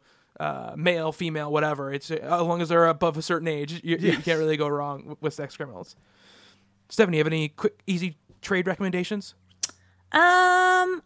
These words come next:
Speaker 3: I honestly think Runaways number one is a great one to start with.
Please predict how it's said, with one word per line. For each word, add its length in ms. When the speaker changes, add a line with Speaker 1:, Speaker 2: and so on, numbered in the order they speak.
Speaker 3:
I 240
honestly 400
think 280
Runaways 440
number 180
one 360
is 600
a 320
great 240
one 300
to 100
start 220
with. 200